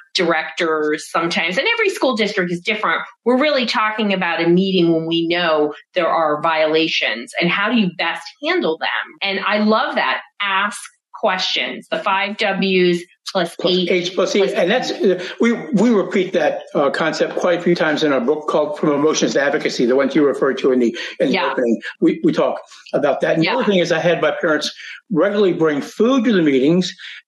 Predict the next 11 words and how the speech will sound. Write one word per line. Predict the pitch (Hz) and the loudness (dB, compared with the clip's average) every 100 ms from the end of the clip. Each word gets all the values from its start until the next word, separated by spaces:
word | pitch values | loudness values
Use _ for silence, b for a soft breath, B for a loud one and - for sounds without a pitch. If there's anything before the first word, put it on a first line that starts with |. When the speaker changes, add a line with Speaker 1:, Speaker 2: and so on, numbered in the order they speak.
| - | -2
Speaker 2:
And | 180 185 | 0 0
also | - 190 220 - 190 | 0 2 2 2 0
I | |
told | 170 196 180 | 2 2 2
my | 175 | 2
parents, | 170 165 156 156 | 2 0 0 0
"You're | 165 | 0
gonna | 165 151 | 2 0
change | - 208 226 233 - | 0 2 4 4 4
your | 185 185 | 0 0
personality." | 185 175 - 160 160 180 190 139 | -2 0 2 2 2 2 2 2